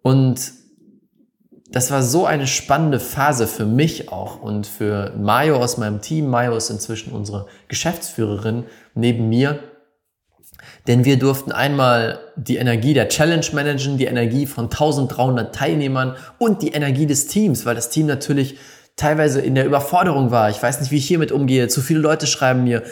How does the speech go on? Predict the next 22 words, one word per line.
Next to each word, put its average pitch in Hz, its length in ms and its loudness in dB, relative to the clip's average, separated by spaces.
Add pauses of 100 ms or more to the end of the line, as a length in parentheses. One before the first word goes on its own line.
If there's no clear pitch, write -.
so 151 120 2
viel 160 140 2
passiert 160 440 0
hier. 120 280 0 (340)
Und 131 140 0
wir 135 80 6
durften 165 320 4
die - 80 -2
Energie 147 320 2
von 139 280 -4
allem 165 280 0
gleichzeitig 139 640 -2
halten. 127 280 -4 (520)
Und 104 60 -6
es - 140 -8
war 113 100 -6
unglaublich. 135 600 -4
Es - 140 -10
war 101 260 -2 (1700)
anstrengend, - 680 -2 (280)
wirklich 160 380 0
anstrengend. - 380 -10